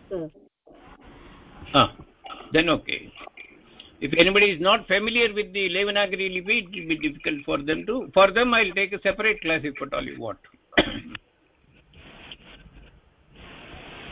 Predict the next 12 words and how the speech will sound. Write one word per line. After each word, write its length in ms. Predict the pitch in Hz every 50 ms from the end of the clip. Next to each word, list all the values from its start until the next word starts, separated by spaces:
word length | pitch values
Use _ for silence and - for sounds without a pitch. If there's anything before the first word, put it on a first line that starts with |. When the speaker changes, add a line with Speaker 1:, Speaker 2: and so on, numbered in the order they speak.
| - -
Speaker 2:
Okay, 380 | - 147 - 254 311 349 - - _ _
ka, 200 | - 170 180 175 - -
kha, 180 | - 226 247 208
ga, 200 | 160 165 170 160
ga, 160 | 147 165 165
nga. 320 | 156 165 226 220 147 - - - _ - _ _ _ _ - - - _
That 160 | 170 175 175
is 120 | 214 214 - -
called 240 | 180 175 175 151
as 140 | 190 269 311 - - _ _ - _ _ _ _
ka 220 | - 180 214 233 214
vargaha. 800 | 165 156 147 131 123 143 127 117 131 151 165 147 123 98 -